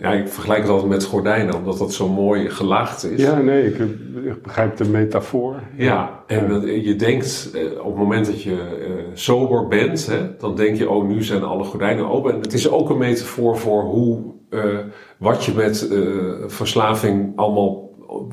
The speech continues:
Speaker 1: weet te verhullen.
Speaker 2: Ja.
Speaker 1: Want ik was blijkbaar zo bang voor, voor het daglicht, voor de, ja, ook wel voor de lelijkheid van het leven, die
Speaker 2: Ja.
Speaker 1: ik, waar ik echt gewoon ook,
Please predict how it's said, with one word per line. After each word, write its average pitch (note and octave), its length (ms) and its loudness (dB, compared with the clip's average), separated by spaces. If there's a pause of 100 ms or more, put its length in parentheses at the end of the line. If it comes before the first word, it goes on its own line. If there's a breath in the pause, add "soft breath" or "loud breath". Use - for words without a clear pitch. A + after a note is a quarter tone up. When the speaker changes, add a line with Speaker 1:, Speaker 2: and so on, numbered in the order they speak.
Speaker 1:
weet A2 380 2
te G#2 80 -6
verhullen. G#2 680 0 (460 loud breath)
Speaker 2:
Ja. A2+ 220 -2
Speaker 1:
Want A2 180 0
ik A#2 140 2
was B2+ 260 0
blijkbaar C3+ 440 2
zo C3 300 2
bang B2 360 2
voor, G2 460 0
voor F#2+ 380 0
het F#2+ 160 -6
daglicht, - 880 -2 (300 soft breath)
voor G2+ 340 2
de, F#2 380 2
ja, - 240 -2
ook - 180 0
wel G2+ 180 2
voor G2 220 2
de F2+ 180 0
lelijkheid F#2 920 2
van F2+ 260 -4
het F2+ 100 -4
leven, F2+ 440 0 (140)
die G2+ 160 -4
Speaker 2:
Ja. G#2+ 160 4
Speaker 1:
ik, - 180 -6
waar A#2 240 2
ik G2 80 0
echt A#2 300 -4
gewoon G2 300 2
ook, G2 260 -2